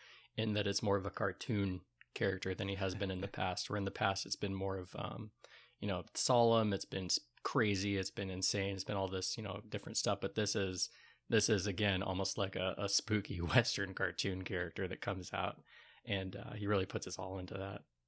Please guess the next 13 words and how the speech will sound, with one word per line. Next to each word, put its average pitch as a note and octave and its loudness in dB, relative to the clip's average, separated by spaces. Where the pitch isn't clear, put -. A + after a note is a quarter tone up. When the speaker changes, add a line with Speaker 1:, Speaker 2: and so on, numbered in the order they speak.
Speaker 2:
Yeah, A2 4
definitely. E2+ -2
I F2 0
mean, G#2+ 2
this C#3+ 4
is, F#2+ -2
this C3+ -2
is F2+ -4
top F#2 -4
tier E2 -4
Nick F#2+ -2
Cave F2 -4
guy, E2+ -6